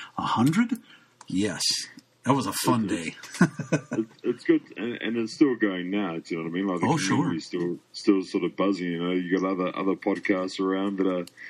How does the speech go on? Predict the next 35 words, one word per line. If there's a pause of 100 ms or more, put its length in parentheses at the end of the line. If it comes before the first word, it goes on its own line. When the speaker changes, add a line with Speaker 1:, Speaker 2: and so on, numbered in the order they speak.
(160)
Speaker 2:
have
Speaker 1:
Right.
Speaker 2:
done
special
podcasts
regarding
the
news,
and (380)
everyone's
really
excited. (180)
Speaker 1:
Yeah.
Speaker 2:
It's
good
to
see
'cause
it's
been
so
long
since
Speaker 1:
Yeah.
Speaker 2:
everyone
was
excited
for
some
news. (140)
Speaker 1:
And
we
Speaker 2:
So
I
Speaker 1:
mentioned,